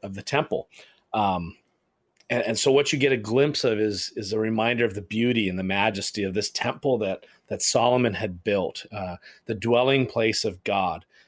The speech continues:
uh, which had been now vacated by God, stripped bare, pillaged, uh, the precious metals probably melted down in some ways and taken away as spoils of war. Um, you know, and, and immediately I went to thinking about the things of our own church,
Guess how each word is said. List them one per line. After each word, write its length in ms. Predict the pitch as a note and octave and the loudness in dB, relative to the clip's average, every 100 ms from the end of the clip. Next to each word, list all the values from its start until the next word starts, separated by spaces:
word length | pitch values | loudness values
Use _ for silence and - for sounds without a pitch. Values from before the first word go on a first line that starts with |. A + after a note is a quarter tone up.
| _ G2 | _ -14
uh, 160 | F2+ | -10
which 240 | F#2+ G#2+ B2 | -4 -2 0
had 180 | B2 | 0
been 160 | A#2+ A#2 | 0 0
now 320 | A2+ A2 G#2 | 2 2 0
vacated 580 | F#2+ A#2 B2+ C3 A#2 A2 | 2 0 2 0 -2 -2
by 180 | G2+ G2+ | -2 -2
God, 340 | F#2 F2 F#2 | -2 -4 -4
stripped 420 | - - D3 - | -4 0 0 -2
bare, 380 | G#2+ F#2 F#2 F#2 - - _ | -4 -4 -4 -6 -12 -20 _
pillaged, 640 | - C3 B2+ B2 A2+ - - - | 0 4 4 4 0 -6 -8 -8
uh, 320 | G2 F#2 - | -8 -8 -10
the 100 | G2 | -12
precious 480 | - C#3 C3 C#3 - | -2 0 2 0 0
metals 340 | B2 A#2+ A#2 A2+ | 0 4 2 2
probably 240 | A2+ A2+ | -2 0
melted 500 | G#2 A2 A#2+ - G2+ | 0 2 2 0 -2
down 400 | G#2 G#2+ A2 A#2 | 0 0 0 -2
in 120 | G#2+ | -4
some 240 | - A2+ G2+ | -4 -2 0
ways 300 | G#2+ A2 G#2 | 0 0 -4
and 100 | - | -2
taken 320 | B2 A2+ A#2 | 0 0 -2
away 240 | G2+ G#2+ | 2 2
as 120 | G2+ | 0
spoils 460 | - - G#2 G#2 F#2+ | -2 -2 0 0 -4
of 100 | F2 | -8
war. 480 | G2+ A#2+ B2+ B2+ B2 - - _ - | 0 4 6 4 2 -12 -20 _ -10
Um, 360 | G#2+ F#2 F2+ - _ _ _ _ _ | -6 -6 -8 -16 _ _ _ _ _
you 100 | A#2+ | -4
know, 140 | A2+ G2+ | -2 -2
and, 160 | A2 A2 | -4 -2
and 100 | A#2+ | 0
immediately 500 | A#2+ C3 D3+ D#3 B2 | 2 4 4 4 4
I 100 | A2 | 4
went 280 | G#2 A2+ - | 2 0 -2
to 140 | - | -6
thinking 360 | G#2 B2 A2+ A2+ | -4 -6 -4 -4
about 380 | G#2 G#2 G#2 G#2 | -2 0 0 -4
the 80 | A2 | -8
things 260 | B2+ G#2+ | -4 -2
of 60 | A#2 | 2
our 120 | A2+ | 4
own 160 | A#2+ B2+ | 4 2
church, 480 | - - - - | -2 -4 -6 -8